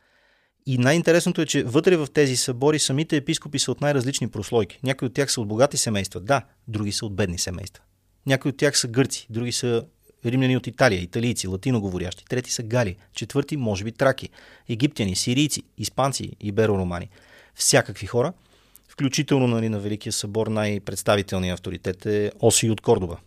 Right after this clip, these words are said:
испанец, иберороман. Така че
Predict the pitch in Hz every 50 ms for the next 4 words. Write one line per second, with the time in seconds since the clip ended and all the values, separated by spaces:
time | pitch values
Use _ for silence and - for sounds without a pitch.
0 | _ _ - 110 - - - 95 85 85 - - 113 101 92 113 107 101 92 90
1 | 87 87 87 90 - - _ _ _ _ _ _ _ _ _ _ _ _ _ _
2 | _ - _ _ _ _ - - 120 - - 170 175 - - 190 180 165 -